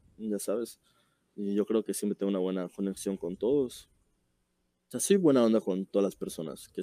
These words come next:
lo son conmigo y hasta con las que no. Entonces,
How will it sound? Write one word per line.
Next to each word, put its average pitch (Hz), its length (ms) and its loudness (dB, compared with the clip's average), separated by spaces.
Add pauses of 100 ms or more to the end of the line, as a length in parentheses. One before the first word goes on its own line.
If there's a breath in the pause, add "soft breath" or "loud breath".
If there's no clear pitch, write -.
lo 87 140 -6
son 95 220 -6
conmigo 120 460 -4 (680 soft breath)
y 110 60 2
hasta 107 160 -2
con 98 120 -4
las 95 100 -4
que 95 100 -4
no. 85 140 -6 (760)
Entonces, 101 920 -2